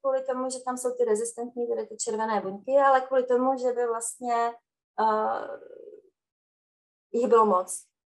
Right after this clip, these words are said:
Prostě by došlo k množství, množství těch buněk, které by nás zabily. No, takže to, to, to nás vedlo k té myšlence, že možná je víc strategické, eh, nepoužívat celou dobu stejné, eh, stejné množství léčiva,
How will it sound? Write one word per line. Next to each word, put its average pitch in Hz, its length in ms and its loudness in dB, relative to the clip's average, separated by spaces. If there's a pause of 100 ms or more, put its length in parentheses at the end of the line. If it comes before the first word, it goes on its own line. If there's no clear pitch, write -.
(160)
Prostě 233 240 0
by 240 80 8
došlo 240 220 4
k 220 60 -4
množství, 240 640 -2
množství 247 360 -4
těch 233 140 -2
buněk, 226 260 -6
které 208 180 0
by 202 80 -2
nás 190 180 -2
zabily. 190 300 -6 (200)
No, 226 160 -6
takže 233 220 -2
to, 269 100 0
to, - 240 0 (280)
to 285 100 4
nás 277 380 6
vedlo 262 220 2
k 262 100 -8
té 233 180 -2
myšlence, 247 480 -4 (720)
že 240 60 2
možná 254 340 4
je 247 60 4
víc 240 120 0
strategické, 233 960 -2
eh, 226 340 -4
nepoužívat 233 560 2
celou 233 200 2
dobu 233 240 0
stejné, 214 720 -4
eh, 233 200 -8
stejné 233 640 -2
množství 240 420 -6
léčiva, 233 500 -2